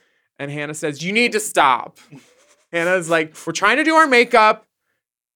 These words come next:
Speaker 1: Shut the fuck up. You came on this show and you're being fake."
Speaker 2: I wonder what was going on.
Speaker 1: The girls are done. They're over it with Miss Beverly.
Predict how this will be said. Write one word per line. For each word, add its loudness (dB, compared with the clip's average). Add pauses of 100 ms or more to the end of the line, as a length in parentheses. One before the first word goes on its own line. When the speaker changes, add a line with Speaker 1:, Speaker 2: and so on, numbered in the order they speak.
Speaker 1:
Shut 0
the 4
fuck 2
up. 4 (600)
You -10
came -4
on -2
this -2
show 4
and -2
you're -4
being -6
fake." -4 (1700)
Speaker 2:
I -16
wonder -16 (100)
what -14
was -12
going -12
on. -14
Speaker 1:
The 0
girls 0
are -4
done. -2 (280)
They're -2
over 0
it -2
with -8
Miss -12
Beverly. -6